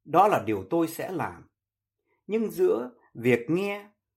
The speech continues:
rồi ghi vào bộ nhớ của các điện thoại vi tính của mình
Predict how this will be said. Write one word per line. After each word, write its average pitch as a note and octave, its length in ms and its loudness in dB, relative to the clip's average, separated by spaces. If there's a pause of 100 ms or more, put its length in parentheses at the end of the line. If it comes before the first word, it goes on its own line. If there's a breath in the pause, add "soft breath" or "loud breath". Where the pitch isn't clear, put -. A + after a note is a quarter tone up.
(280)
rồi A2+ 340 4
ghi F#3+ 140 -6
vào G#2 360 -4
bộ A2+ 240 -4
nhớ A#2 320 -6 (320)
của F#3 180 -12
các E3 220 -6
điện A#2 300 -6
thoại G2+ 380 -10
vi E3+ 260 -6
tính G3 240 -2
của F#2+ 200 -4
mình F#2+ 320 -10